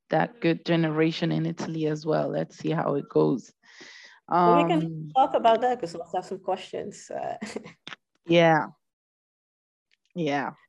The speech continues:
Speaker 1: <laughs> I, uh, the, the, the thing that I see is that now, especially, like, under twenties, uh, like, these Gen Z people that are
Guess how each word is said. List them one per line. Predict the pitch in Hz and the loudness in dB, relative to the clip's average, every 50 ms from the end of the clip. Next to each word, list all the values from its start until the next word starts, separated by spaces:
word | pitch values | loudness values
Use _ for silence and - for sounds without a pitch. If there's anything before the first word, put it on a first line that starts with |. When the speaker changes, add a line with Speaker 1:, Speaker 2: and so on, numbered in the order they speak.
| _ | _
Speaker 1:
<laughs> | - - - 214 196 151 151 240 - - _ _ | -10 0 2 4 4 4 4 0 0 -4 _ _
I, | 170 175 - - - - - - | -4 -4 -4 -6 -10 -18 -8 -6
uh, | - - - _ | -6 -6 -6 _
the, | 165 175 170 175 - - | 0 2 2 2 0 -2
the, | 170 - 175 175 170 - | -6 -4 -4 -4 -4 -6
the | 165 - 175 175 - | -8 -6 -4 -2 0
thing | 185 196 208 226 | 0 0 0 0
that | 220 214 196 180 | 2 2 2 2
I | 180 175 | 2 0
see | 165 - - - - 190 196 | 0 -4 -10 -8 -4 -2 -2
is | 208 - - 160 156 160 | -2 -2 -4 -4 -4 -4
that | 156 147 143 - - - _ _ _ _ _ _ _ _ _ _ _ _ _ _ _ _ | -2 -2 -2 -2 -4 -10 _ _ _ _ _ _ _ _ _ _ _ _ _ _ _ _
now, | - 160 156 160 160 160 165 175 190 214 233 262 | -6 -4 -2 0 0 0 2 2 2 2 0 -2
especially, | 285 - - - 185 - - - 196 202 202 196 | -4 -8 -8 -10 -10 -6 -4 -4 -2 0 0 0
like, | 185 170 160 - - - | 0 0 -2 -2 -2 -2
under | 170 175 175 180 180 165 | 0 0 0 0 -2 -2
twenties, | - - - - 165 170 175 185 202 214 226 247 254 269 262 - _ _ _ _ _ _ _ _ _ _ _ _ _ - - | -4 -10 -10 -6 -4 -2 0 0 0 0 0 0 -2 -4 -6 -12 _ _ _ _ _ _ _ _ _ _ _ _ _ -4 0
uh, | 175 170 165 165 165 160 165 - | 2 2 4 2 2 0 -2 -4
like, | 160 160 156 156 - | -6 -6 -8 -8 -8
these | - 165 160 151 160 - | -6 -6 -6 -6 -8 -4
Gen | - 180 165 165 170 165 156 | 0 2 2 4 4 2 2
Z | 156 165 160 160 170 185 | 0 -2 -2 -2 -2 -2
people | - - 202 196 196 - - 220 226 233 247 262 269 - _ _ _ | -2 -2 -2 -2 -2 -2 -2 0 0 0 0 -2 -4 -8 _ _ _
that | 180 175 170 - - - - - - | -2 -2 -2 -4 -6 -6 -8 -8 -4
are | - 156 156 156 151 151 | 0 0 2 2 0 0